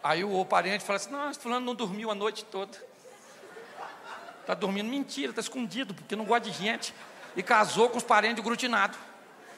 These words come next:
Aí fica aquele bando de gente. Chega de manhã, vai embora à noite, igual o gafanhoto, come tudo, tudo, tudo, tudo, tudo. Quebra as coisas <laughs> e vai embora.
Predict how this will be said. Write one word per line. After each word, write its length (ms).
Aí 100
fica 200
aquele 200
bando 420
de 140
gente. 460
Chega 280
de 60
manhã, 380
vai 120
embora 300
à 60
noite, 380
igual 200
o 40
gafanhoto, 640
come 340
tudo, 480
tudo, 420
tudo, 380
tudo, 320
tudo. 120
Quebra 320
as 120
coisas 380
<laughs> 600
e 80
vai 220
embora. 420